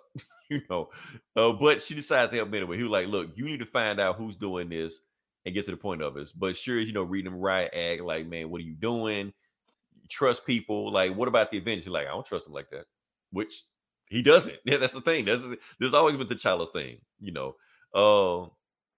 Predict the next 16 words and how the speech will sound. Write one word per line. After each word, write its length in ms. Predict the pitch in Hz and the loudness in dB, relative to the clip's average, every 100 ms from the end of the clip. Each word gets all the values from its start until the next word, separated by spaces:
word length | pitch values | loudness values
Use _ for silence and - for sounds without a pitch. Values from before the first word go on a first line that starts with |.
| _ _ _ - | _ _ _ -2
but 140 | 147 | -2
Shuri's 200 | 151 131 | 0 -4
gonna 120 | 120 | -2
help 160 | 120 120 | -4 -4
him 80 | 156 | -6
out. 200 | 151 - _ _ _ _ _ - | -6 -10 _ _ _ _ _ -4
So 160 | 131 | -2
we 100 | 120 | -2
get 200 | 120 196 | -2 0
down 320 | 156 143 135 - | 2 2 0 -2
to 200 | 120 113 | -2 -2
it. 140 | 101 _ _ | -4 _ _
Oh, 140 | 170 185 | 4 6
yeah, 120 | 151 | 4
yeah, 340 | 120 110 90 | 4 2 0
yeah. 100 | 73 | -2